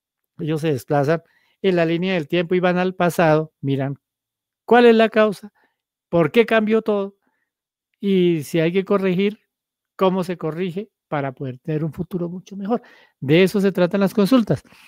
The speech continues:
Las personas que toman la consulta de orientación al tres veinte, dos cuarenta y uno, diez noventa y nueve o al tres veintiuno, cuatro cincuenta y ocho, sesenta y seis noventa y cuatro, vea lo que les voy a regalar.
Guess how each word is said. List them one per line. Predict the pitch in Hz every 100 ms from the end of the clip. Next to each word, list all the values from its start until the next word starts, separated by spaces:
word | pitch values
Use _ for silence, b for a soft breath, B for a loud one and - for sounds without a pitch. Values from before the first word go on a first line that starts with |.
| B
Las | - 208 196
personas | 208 190 262 285 262
que | - 160
toman | _ 254 277 285
la | 254
consulta | 240 220 226 208 226
de |
orientación | 220 214 208 220 208 170 147 - _ _ _ _ _ _ -
al | 143 127
tres | 240 254 240
veinte, | 254 233 240
dos | 226 196
cuarenta | 220 214 202 135
y | 127
uno, | 123 110
diez | 220 262
noventa | 247 233 226 185
y | 170
nueve | 139 117 107 b b b b b
o | 185 180
al | 180 170
tres | - 220 233
veintiuno, | 226 220 196 170 170 131 -
cuatro | 160 170 190
cincuenta | 175 175 165 165 165 165
y | 180 _
ocho, | 175 180 - _ _ _ _ _
sesenta | - 185 156 175 165 - 151
y | 139
seis | 160
noventa | 165 180 165
y | 147
cuatro, | 156 175
vea | 165 165
lo |
que | 160 156
les | 131
voy | 151
a | 160
regalar. | 165 202